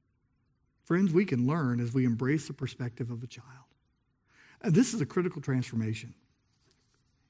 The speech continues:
A critical transformation that every follower of Jesus must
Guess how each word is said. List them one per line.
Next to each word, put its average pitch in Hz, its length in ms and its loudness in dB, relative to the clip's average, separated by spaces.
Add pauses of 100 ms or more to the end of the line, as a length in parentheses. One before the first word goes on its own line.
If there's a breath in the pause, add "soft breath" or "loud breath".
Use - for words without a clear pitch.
(680)
A - 40 -20
critical 247 320 0
transformation 156 640 0
that - 120 -8
every 160 300 0
follower 151 320 0
of 127 80 2
Jesus 131 500 -2
must 151 460 -4